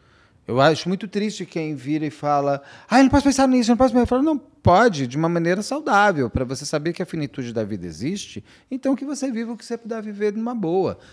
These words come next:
sem se preocupar com uma coisa idiota, às vezes que te consome durante três, quatro dias, você perdeu três, quatro dias da tua vida. Que ela é finita, ela é.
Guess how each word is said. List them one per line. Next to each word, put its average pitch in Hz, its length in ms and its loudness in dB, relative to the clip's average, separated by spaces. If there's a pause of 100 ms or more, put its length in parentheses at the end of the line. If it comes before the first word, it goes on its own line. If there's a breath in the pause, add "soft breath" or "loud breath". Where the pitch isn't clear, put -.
(140 soft breath)
sem 165 220 -4
se 170 100 -6
preocupar 190 400 -2
com - 80 -10
uma 175 80 -6
coisa 175 200 -4
idiota, 147 520 2
às 110 80 -6
vezes 143 160 -4
que - 80 -16
te - 100 -12
consome 147 580 -4
durante 131 320 -8
três, 135 240 -8
quatro 135 220 -6
dias, 135 180 -8
você 175 80 -10
perdeu 180 280 -4
três, 180 180 -4
quatro 190 160 2
dias 202 120 2
da - 40 -10
tua 285 120 2
vida. 151 300 2 (320 loud breath)
Que 165 120 4
ela 160 120 8
é 156 40 4
finita, 131 440 0
ela - 180 -2
é. 147 240 6